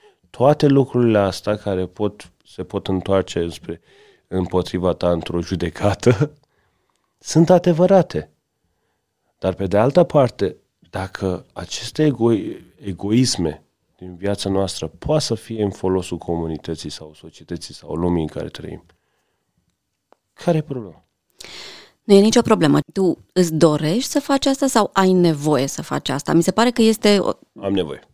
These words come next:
Speaker 2: Ai nevoie, nu?
Speaker 1: Da.
Speaker 2: E mai mult decât îți dorești.
Speaker 1: Da.
Speaker 2: Mi se pare că ai
Speaker 1: Da.
Speaker 2: nevoie să faci
Speaker 1: Da,
Speaker 2: asta.
Speaker 1: uneori chiar nu-mi doresc, dar am nevoie. <laughs>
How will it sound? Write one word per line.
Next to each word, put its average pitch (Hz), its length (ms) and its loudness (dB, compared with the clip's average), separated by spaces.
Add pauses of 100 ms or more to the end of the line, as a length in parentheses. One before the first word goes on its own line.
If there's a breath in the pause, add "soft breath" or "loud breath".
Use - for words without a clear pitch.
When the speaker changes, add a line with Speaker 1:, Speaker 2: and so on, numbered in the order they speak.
(580)
Speaker 2:
Ai 233 240 4
nevoie, 233 460 6
nu? 180 360 6
Speaker 1:
Da. - 140 -20
Speaker 2:
E 190 120 4
mai 196 160 8
mult 262 220 8
decât 196 340 2
îți 147 140 -2
dorești. - 440 -2
Speaker 1:
Da. 165 60 6
Speaker 2:
Mi 170 60 6
se 170 100 4
pare 208 260 4
că 247 140 0
ai 240 100 6
Speaker 1:
Da. 262 60 8
Speaker 2:
nevoie 240 400 6
să 147 140 -8
faci 143 220 -4
Speaker 1:
Da, 139 60 0
Speaker 2:
asta. 120 100 4
Speaker 1:
uneori 110 180 6
chiar 113 160 4
nu-mi 113 180 2
doresc, 127 300 2
dar 92 120 -6
am 92 160 -8
nevoie. 147 420 2
<laughs> - 80 -18